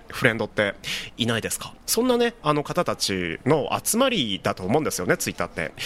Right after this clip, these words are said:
だから、そのTwitterの中で、あの、もしTwitterがなくなったらどうなるんだろうっていう、あの、ツイートがね、たくさん流れてきて、ああ、僕はどうするんだろうって思ったんですけど、僕はね、多分ね、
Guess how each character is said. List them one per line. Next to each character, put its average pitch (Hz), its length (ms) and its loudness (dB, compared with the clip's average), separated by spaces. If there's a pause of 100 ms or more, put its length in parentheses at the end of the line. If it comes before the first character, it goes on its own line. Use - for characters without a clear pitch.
(180)
だ 143 80 2
か 120 80 0
ら、 98 200 -2
そ - 120 2
の 269 80 4
Twitter 285 680 0
の 277 100 0
中 269 240 2
で、 98 340 0 (500)
あ 110 140 -2
の、 107 100 0
も 104 480 2
し 175 140 -2
Twitter 170 500 0
が 170 80 0
な 165 140 0
く - 80 -6
な 170 100 2
っ - 80 -4
た 180 80 0
ら 123 100 2
ど 151 180 0
う 226 40 -2
な 160 100 4
る 117 80 -2
ん 107 60 -2
だ 101 100 2
ろ 95 100 0
う - 20 -2
っ 92 40 -4
て - 220 -4
い 95 120 0
う、 92 220 -2
あ 98 60 0
の、 92 120 -4
ツ - 260 0
イ 220 60 0
ー 208 40 -2
ト 202 160 4
が 185 120 0
ね、 180 180 -2 (100)
た 175 80 0
く - 80 -2
さ 170 160 2
ん 156 320 0
流 147 260 2
れ 123 120 -2
て 202 100 -6
き - 100 -10
て、 87 300 0 (320)
あ 113 240 0
あ、 104 40 -4
僕 151 280 0
は 233 80 8
ど 247 140 2
う 226 40 0
す - 140 -2
る 107 80 0
ん 104 40 -2
だ 92 100 0
ろ 87 80 -4
う - 60 -4
っ - 20 -12
て - 100 -4
思 107 180 2
っ - 40 -2
た - 180 -4
ん 87 60 -6
で 78 80 -6
す - 80 -4
け 90 80 -6
ど、 90 240 -4 (340)
僕 131 260 0
は 277 140 4
ね、 247 180 2
多 - 140 -2
分 156 220 2
ね、 90 300 -2